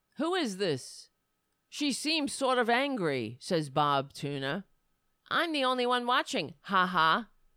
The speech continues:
Fuck off, Bob Tuna. How about you come over to YouTube and we'll fucking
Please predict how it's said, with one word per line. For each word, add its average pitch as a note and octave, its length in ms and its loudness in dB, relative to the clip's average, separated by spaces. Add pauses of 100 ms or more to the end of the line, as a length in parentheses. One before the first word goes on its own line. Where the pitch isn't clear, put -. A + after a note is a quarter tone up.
(760)
Fuck D4+ 480 0
off, F4 360 6
Bob E3 320 4
Tuna. F#3 380 0
How C#4+ 120 -4
about G4+ 300 -4
you - 120 -14
come F#4 200 -4
over G#4 220 -2
to F#4 80 -2
YouTube E4 480 -4
and D#3+ 180 -2
we'll D#3 120 -4
fucking F#3+ 720 -4